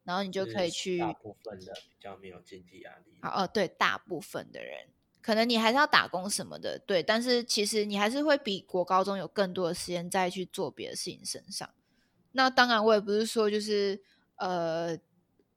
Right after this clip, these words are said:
Speaker 1: 不是，也不是不鼓励大家继续认真读书啊，就是我觉得，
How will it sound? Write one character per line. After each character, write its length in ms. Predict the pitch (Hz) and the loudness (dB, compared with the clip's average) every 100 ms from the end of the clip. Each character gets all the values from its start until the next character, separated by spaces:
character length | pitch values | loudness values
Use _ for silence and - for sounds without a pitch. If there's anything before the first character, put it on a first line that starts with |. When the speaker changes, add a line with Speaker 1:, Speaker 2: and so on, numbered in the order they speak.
| _ | _
Speaker 1:
不 100 | 233 | -2
是， 140 | 311 349 | 2 4
也 140 | 208 | 4
不 80 | 214 | 2
是 40 | |
不 140 | 262 311 | 0 -6
鼓 240 | - 151 | -6 -6
励 100 | 185 | -4
大 220 | 196 143 | 2 2
家 260 | 131 139 123 _ _ _ _ _ _ _ | 2 -4 -6 _ _ _ _ _ _ _
继 200 | - 214 | -2 -2
续 340 | 180 214 190 180 | -2 -2 -4 -2
认 260 | 196 156 | -2 -4
真 280 | 160 156 151 | -8 -12 -12
读 200 | - - | -16 -20
书 320 | - - 123 | -18 -16 -14
啊， 140 | 90 - | -12 -12
就 140 | 175 | -12
是 120 | 180 185 | -8 -6
我 160 | 170 | -6
觉 160 | - 175 | -4 -4
得， 200 | 165 180 | -4 -6